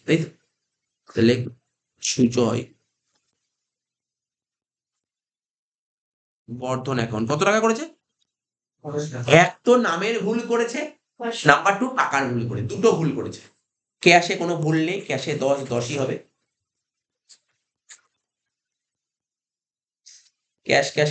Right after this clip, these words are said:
Speaker 1: কেটে গেল, ঠিক আছে, ক্যাশ, ক্যাশ কেটে গেল। তাহলে মাইনাস করব কি? দেখ, মাইনাস করব সুজয় বর্ধন, কত টাকা? হাজার টাকা।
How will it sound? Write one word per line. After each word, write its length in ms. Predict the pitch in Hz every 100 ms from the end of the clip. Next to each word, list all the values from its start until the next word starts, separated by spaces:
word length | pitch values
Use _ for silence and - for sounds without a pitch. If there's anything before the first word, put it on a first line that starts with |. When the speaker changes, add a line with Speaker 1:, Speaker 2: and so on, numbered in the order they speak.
| 139
Speaker 1:
কেটে 160 | 120 107
গেল, 120 | 104 - _ _ _ _ _ _ _ _ -
ঠিক 100 | 156
আছে, 100 | 185 -
ক্যাশ, 140 | 135 -
ক্যাশ 120 | 151 131
কেটে 140 | 110 110
গেল। 100 | 113 - _ _ _ _
তাহলে 180 | 127 131 131
মাইনাস 340 | 139 175 208 -
করব 140 | - 196
কি? 60 | 196 180
দেখ, 120 | 196 - 135
মাইনাস 280 | 147 170 -
করব 140 | 165 160 214 - _ _ _ _ - -
সুজয় 640 | 170 160 160 165 151 131 113 - _ _ _ _ _ _ _ _ _ _ _ _ -
বর্ধন, 720 | 135 143 143 - 147 139 123 104 107 - _ _ _ _ _ _ _ _ _
কত 120 | 135 147
টাকা? 140 | 151 165
হাজার 180 | 117 110 -
টাকা। 160 | -